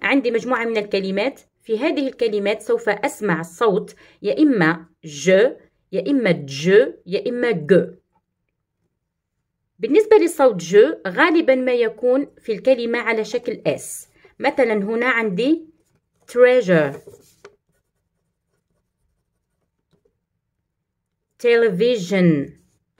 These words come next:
يعني غالبًا عندما نجد ال S سوف ننطقها ج. Pleasure.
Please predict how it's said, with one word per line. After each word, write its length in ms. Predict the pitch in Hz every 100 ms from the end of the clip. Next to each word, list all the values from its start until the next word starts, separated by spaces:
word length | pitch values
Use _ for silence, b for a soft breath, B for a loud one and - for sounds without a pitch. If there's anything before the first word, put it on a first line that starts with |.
| _ _ _ _ _ _ _ _ _ _ _ _ _ _ _ _ _ _ _ _ _ _ _ _ _ _ _ _ _ -
يعني 240 | 214 240
غالبًا 520 | 220 320 339 240 277
عندما 340 | 254 240 247 240
نجد 400 | 233 196 175 - _ _ _ _ _ -
ال 120 | 180
S 200 | 214 277
سوف 320 | 349 - 247 240
ننطقها 640 | 233 226 240 247 269 320 185
ج. 480 | 170 185 151 - _ _ _ _ _ _ _ _ _ -
Pleasure. 640 | 262 269 269 214 196 160